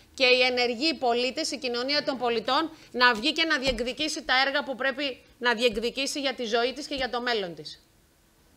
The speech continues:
Δεν πρέπει κανείς να μένει αδρανής. Στη γειτονιά μας υπάρχει ένας πόλεμος. Ερχόμαστε από υγειονομική κρίση. Θα γνωρίσουμε άσχημες εποχές.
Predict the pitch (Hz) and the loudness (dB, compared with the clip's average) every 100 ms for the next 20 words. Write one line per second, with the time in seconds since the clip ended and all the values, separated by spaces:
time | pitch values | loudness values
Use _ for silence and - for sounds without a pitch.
0 | _ - 240 277 277 269 254 269 254 226 | _ -6 -2 0 0 0 -2 -2 -4 -4
1 | 202 185 170 170 160 156 - 240 233 247 | -4 -6 -8 -10 -10 -12 -8 -6 -4 -2
2 | 254 285 320 277 285 285 302 285 - 277 | 2 2 2 -2 -2 -2 -2 -4 0 0
3 | 226 190 175 208 220 269 302 311 247 277 | 0 -2 -6 -8 0 2 2 0 0 0
4 | 262 262 247 240 294 277 262 - 156 - | 0 0 -2 -4 -4 -2 -4 -4 -10 -14
5 | - - 254 247 254 254 311 311 302 320 | -20 0 4 4 4 0 0 2 4 4
6 | - 247 220 220 190 190 170 - | 0 -4 -4 -6 -6 -6 -8 -10